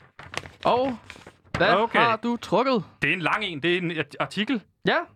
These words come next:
Speaker 2: Okay, der står her, "Unge drikker ikke nok mælk."
Speaker 1: Ja.
Speaker 2: Øh, og så står der videre, i
Speaker 1: Øhm.
Speaker 2: øh, så står der her,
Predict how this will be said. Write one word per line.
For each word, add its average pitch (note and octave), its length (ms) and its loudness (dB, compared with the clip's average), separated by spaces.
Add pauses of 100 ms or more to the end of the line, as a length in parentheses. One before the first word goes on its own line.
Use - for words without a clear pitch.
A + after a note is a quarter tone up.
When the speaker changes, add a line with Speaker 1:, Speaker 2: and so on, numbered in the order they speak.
(180)
Speaker 2:
Okay, F#3+ 280 2
der E3+ 60 -2
står G#3+ 180 4
her, G3 200 -2
"Unge G#3+ 260 2
drikker D#3+ 340 0
ikke F#3+ 220 2
nok D#3+ 200 2
mælk." - 380 -4 (1700)
Speaker 1:
Ja. D3 260 2
Speaker 2:
Øh, C#3 100 0
og C#3 80 -4
så F3 80 -8
står F#3+ 200 2
der E3 80 2
videre, D3+ 320 4
i D#3 100 -4
Speaker 1:
Øhm. C3 460 2
Speaker 2:
øh, D#3+ 260 4
så F3+ 100 -4
står F#3 160 2
der E3+ 80 0
her, D3+ 220 0